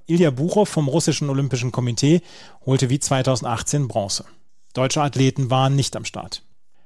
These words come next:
Eishockey. Die erste Medaille im Eishockey holte sich Finnland bei den Frauen. Im Spiel um Platz drei besiegten die Finninnen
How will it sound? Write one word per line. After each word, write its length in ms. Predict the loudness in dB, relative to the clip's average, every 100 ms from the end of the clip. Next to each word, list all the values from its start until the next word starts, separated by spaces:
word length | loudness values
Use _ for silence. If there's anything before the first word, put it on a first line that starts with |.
| -20 -20 -14 -2
Eishockey. 460 | 0 2 0 -4 -16 -20 -20 -20 -20 -6 0
Die 60 |
erste 260 | 2 4 4
Medaille 320 | 6 4 2
im 100 | 2
Eishockey 440 | 2 2 2 0 0
holte 280 | 0 2
sich 180 | 0 -2
Finnland 440 | 2 2 2 0 0
bei 100 | 0
den 140 | -2
Frauen. 340 | -2 -6 -6 -12 -20 -20 -20 -20 -14
Im 100 | -8
Spiel 200 | 0 4
um 120 | 4
Platz 200 | 4 0
drei 320 | 0 2 4 4
besiegten 380 | 2 -2 0
die 80 | -2
Finninnen 420 | 2 4 6 6